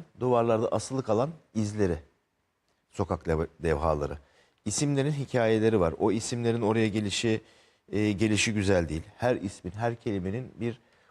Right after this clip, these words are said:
oluşturduğu hafıza alanı var. Bunları merak ederek başladım, e, araştırmaya, incelemeye. Daha sonra işte elime geçtikçe bunları, e, biriktirdim. Biriktirdikçe daha çok merak ettim, araştırdım.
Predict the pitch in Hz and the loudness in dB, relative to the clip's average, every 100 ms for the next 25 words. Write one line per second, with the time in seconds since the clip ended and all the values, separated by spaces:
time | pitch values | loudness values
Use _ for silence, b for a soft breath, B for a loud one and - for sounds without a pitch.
0 | b 110 113 107 - 113 135 107 101 101 | b -2 0 -2 -4 -2 0 2 0 0
1 | 104 117 85 76 87 175 - b b b | 0 2 2 0 0 -2 -6 b b b
2 | b - 165 208 214 180 175 170 165 156 | b -2 2 2 4 4 4 2 2 2
3 | 120 - 92 - 85 - - _ _ _ | 2 0 -2 -2 -6 -10 -14 _ _ _
4 | _ _ 98 95 90 73 95 92 - 98 | _ _ -8 -4 -2 0 0 -2 -2 -2
5 | 92 82 90 90 92 87 87 143 240 b | -2 -2 -4 -4 -2 -2 0 0 -2 b
6 | b b b - 233 208 165 147 196 202 | b b b -2 0 2 0 0 0 -2
7 | - 160 127 165 156 147 165 - 170 - | -2 0 4 4 4 4 2 0 -8 -2
8 | 113 151 226 _ _ _ - 139 120 139 | 0 0 -2 _ _ _ -6 0 2 2
9 | 202 - - 135 123 113 135 165 175 - | 0 -2 -6 -4 -4 -4 0 0 0 0
10 | 110 139 202 - _ 147 165 - 180 151 | 0 0 -2 -8 _ 2 2 2 2 2
11 | - 143 143 147 143 123 117 107 98 92 | 0 2 2 0 -4 -2 2 2 0 -8
12 | - 107 87 113 98 - 110 120 | -8 -4 0 2 0 0 -2 0